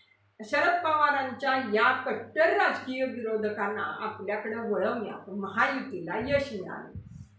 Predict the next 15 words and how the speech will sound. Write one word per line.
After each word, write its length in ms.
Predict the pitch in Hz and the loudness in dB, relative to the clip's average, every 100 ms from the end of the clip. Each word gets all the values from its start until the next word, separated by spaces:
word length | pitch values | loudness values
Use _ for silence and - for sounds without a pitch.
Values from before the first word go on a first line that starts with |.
| - | -4
खरं 340 | 320 359 370 | 2 4 4
तर 140 | 415 415 | 4 6
या 340 | 392 359 359 | 6 4 2
दोघांना 540 | 359 233 262 294 233 196 - | -2 -2 -4 -2 -2 -2 -2
आपल्या 420 | - 233 220 262 311 | -2 -2 0 2 4
बाजूनं 520 | 330 311 254 269 277 | 2 2 -2 -4 -2
वळवण्यासाठी 1080 | 269 220 220 220 220 214 254 254 202 208 - | 2 4 4 4 0 0 -2 -2 -6 -12 -6
अजित 360 | 208 214 277 - | -4 -2 -6 -4
पवारांनी 640 | 208 196 190 214 180 160 175 | -2 0 0 0 -4 -8 -2
बऱ्याच 480 | 247 294 330 330 311 | 2 4 4 2 -4
दिवसापासून 760 | 240 - 196 202 190 - 214 | -6 -2 -2 0 -4 -4 -8
प्रयत्न 440 | - 240 208 202 180 | -8 -4 -4 -4 -8
सुरू 260 | 180 165 | -8 -12
केले 360 | - 180 147 143 | -8 -8 -6 -10
होते. 360 | - - - | -12 -18 -20